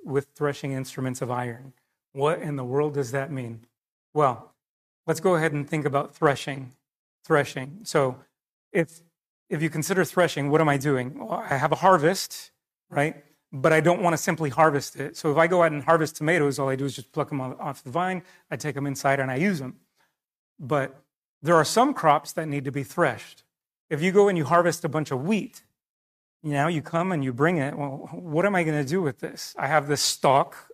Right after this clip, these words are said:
of straw, and at the end of this stalk of straw, there are these grain, you know? So I have, I have all of this that I just harvested.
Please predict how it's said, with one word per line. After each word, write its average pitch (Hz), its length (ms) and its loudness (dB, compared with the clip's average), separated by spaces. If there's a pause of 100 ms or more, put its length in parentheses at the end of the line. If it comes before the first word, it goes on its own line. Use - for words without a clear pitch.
(140)
of 135 160 -2
straw, 139 680 -2 (360)
and 147 100 -2
at 143 100 -2
the 147 140 0
end 190 140 2
of 180 60 2
this 175 140 2
stalk - 320 -2
of 147 100 -4
straw, 147 560 -2 (400)
there 147 240 6
are 143 80 4
these 135 200 -4
grain, 131 480 -6 (840)
you 143 120 -6
know? 131 240 -6 (260)
So - 140 -2
I 127 60 2
have, 143 320 0
I - 100 0
have 139 140 4
all 220 200 8
of 160 100 6
this 143 420 0 (300)
that 147 160 -2
I 147 100 4
just 131 220 -8
harvested. 147 720 2